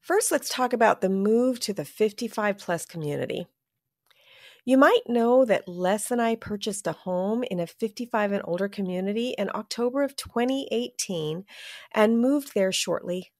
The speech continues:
after. Prior to moving, we did a huge search of communities. We even created a spreadsheet with a little bit of help, um, from a friend to help us with the search.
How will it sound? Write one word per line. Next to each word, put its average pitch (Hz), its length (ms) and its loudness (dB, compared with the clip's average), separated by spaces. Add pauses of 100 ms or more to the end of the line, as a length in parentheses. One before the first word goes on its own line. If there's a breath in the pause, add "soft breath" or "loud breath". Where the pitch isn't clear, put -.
after. - 420 -8 (1120)
Prior 294 460 6
to 233 180 0
moving, 262 640 2
we 208 120 2
did 233 220 4
a 190 160 2
huge 330 460 4
search 226 400 0
of 196 100 -12
communities. 180 840 -4 (460 loud breath)
We 233 120 -2
even 311 260 2
created 262 480 4
a 202 60 6
spreadsheet 202 880 0 (100)
with 202 260 -2
a 190 60 2
little 214 200 -2
bit 202 140 0
of 160 140 -4
help, 151 420 -2 (680 loud breath)
um, 156 260 0
from 180 240 2
a 156 60 -2
friend 143 400 -2
to 208 120 -2
help 285 280 -4
us 247 160 -4
with 208 100 -4
the 202 80 -6
search. - 600 -4